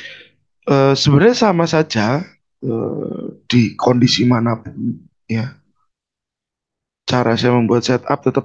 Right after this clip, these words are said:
sama saja. Saya mulai dari time frame besar pastinya ya. Dari time frame besar monthly dulu saya lihat apa yang terjadi. Ya, teman-teman. Kalau Anda lihat monthly-nya,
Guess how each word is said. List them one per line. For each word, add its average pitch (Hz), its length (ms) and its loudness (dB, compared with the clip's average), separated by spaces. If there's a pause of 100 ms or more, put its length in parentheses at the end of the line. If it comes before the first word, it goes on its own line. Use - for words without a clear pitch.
sama 127 240 0
saja. 123 400 -6
Saya 139 240 -6
mulai 123 320 -2
dari 120 400 -4
time 120 240 -6
frame 123 240 0
besar 120 320 -2 (160)
pastinya 127 480 -8 (160)
ya. 123 320 -6 (1700)
Dari 117 380 0 (580)
time - 160 -2
frame 127 240 -2
besar 131 240 0
monthly 123 400 2
dulu 117 240 2
saya 123 180 0
lihat 120 380 -2
apa 120 240 -4
yang 123 160 -4
terjadi. 120 640 -4 (1300)
Ya, 123 80 2
teman-teman. 117 560 0 (720)
Kalau 143 240 0
Anda 139 160 2
lihat 170 240 2
monthly-nya, 156 720 2